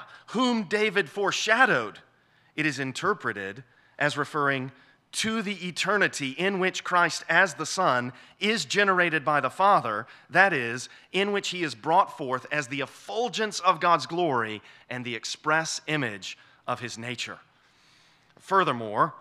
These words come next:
according to Acts thirteen thirty-three and Romans one four, you know, he was declared with power to be the Son of God.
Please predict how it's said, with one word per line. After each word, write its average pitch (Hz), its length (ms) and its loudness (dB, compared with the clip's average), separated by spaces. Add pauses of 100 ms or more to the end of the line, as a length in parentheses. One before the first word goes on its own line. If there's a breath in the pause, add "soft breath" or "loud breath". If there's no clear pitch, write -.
(120)
according 147 340 -2
to 135 120 0
Acts 135 220 0
thirteen 147 340 -8
thirty-three 127 400 -8
and 120 100 -8
Romans 120 280 -8
one 117 180 -8
four, 156 560 0 (380 soft breath)
you 104 80 -16
know, 101 160 -10
he 107 100 -14
was 101 120 -18
declared 110 360 -14
with 104 140 -20
power 110 240 -10
to 104 80 -20
be 110 100 -18
the 101 100 -18
Son 110 180 -12
of 95 80 -16
God. 110 300 -6